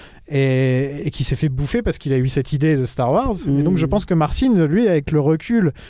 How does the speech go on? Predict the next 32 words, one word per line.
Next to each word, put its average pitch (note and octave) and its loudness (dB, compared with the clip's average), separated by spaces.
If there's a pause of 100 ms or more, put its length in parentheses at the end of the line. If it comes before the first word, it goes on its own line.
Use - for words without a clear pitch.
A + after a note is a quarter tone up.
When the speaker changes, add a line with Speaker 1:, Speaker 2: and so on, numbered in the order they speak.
(120)
Speaker 1:
et F#3+ 0
ce - -4
qu'il G3+ 2
a G3+ 4
vu G#3 2
de F3+ 0
la F3 4
vie F#3 0
aussi, E3+ -2
Speaker 2:
Mhm. E3 -10 (400)
Speaker 1:
euh, C3 2
je C3 2
pense G3+ 0
qu'il D3 -2
a C#3+ 2
un D3 2
peu - 0
le, D3 2
le, C3 2 (100)
il, E3 -4
il, F3 -4
c'est - -2
un D3 2
peu F3 0
logique, E3 -2 (800)
euh, B2 0
qu'il - -2
réagisse C3 0
comme C#3+ 0
ça, B2 -6
quoi. - -8
Speaker 2:
Ouais. A2+ 0